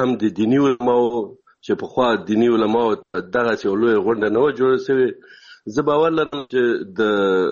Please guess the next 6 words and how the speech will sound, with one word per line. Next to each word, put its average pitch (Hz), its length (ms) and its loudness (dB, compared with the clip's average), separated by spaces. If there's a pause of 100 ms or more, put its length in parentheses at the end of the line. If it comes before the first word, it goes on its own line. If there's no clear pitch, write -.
(1300)
طالبانو 113 460 0
د 107 100 2
امیر 110 340 -2
المؤمنین 113 480 2 (480)
هغه، 120 280 0 (1500)
خبرې 127 440 0